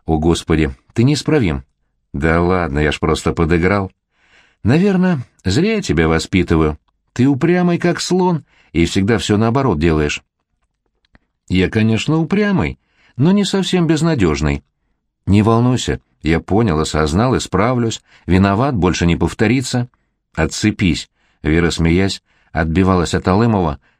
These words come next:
целующего ей руки. «Девочке своей целуй, а не мне. Такая милая.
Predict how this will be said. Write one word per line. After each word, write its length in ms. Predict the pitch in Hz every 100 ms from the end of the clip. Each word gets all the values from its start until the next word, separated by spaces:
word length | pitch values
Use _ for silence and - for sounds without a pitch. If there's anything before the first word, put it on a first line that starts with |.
| _
целующего 600 | - 104 104 90 - 95
ей 180 | 101 120
руки. 360 | 92 - 65 - _ _
«Девочке 640 | 71 85 101 95 80 82
своей 320 | 76 85 82
целуй, 280 | 76 90 85
а 40 | 78
не 120 | 85
мне. 260 | 85 71 - _ _ _
Такая 440 | - 104 - 123 117
милая. 480 | 123 139 113 76